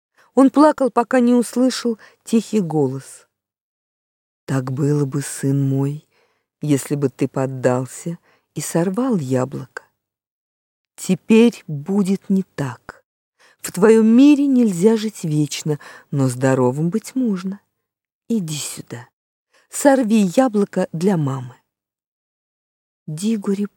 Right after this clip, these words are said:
понял не сразу. А когда понял, медленно, словно во сне, подошел к дереву. Король и королева закричали "Ура!", а гномы и звери подхватили крик,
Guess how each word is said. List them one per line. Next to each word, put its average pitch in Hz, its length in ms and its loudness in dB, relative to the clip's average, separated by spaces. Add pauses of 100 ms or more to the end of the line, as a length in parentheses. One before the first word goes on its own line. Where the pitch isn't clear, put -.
понял 202 380 2
не 190 240 -2
сразу. 151 680 -12 (600)
А 220 80 0
когда 247 360 2
понял, 208 540 2 (340)
медленно, 175 920 4
словно 240 500 2
во 240 160 0
сне, 269 400 2 (280)
подошел 240 500 0
к 208 80 0
дереву. 165 580 -4 (960)
Король 170 480 0
и 185 40 0
королева 196 640 4 (300)
закричали 208 920 0
"Ура!", 247 560 2 (420)
а 233 120 4
гномы 269 520 4
и - 20 6
звери 240 460 6
подхватили 254 880 4
крик, 302 540 6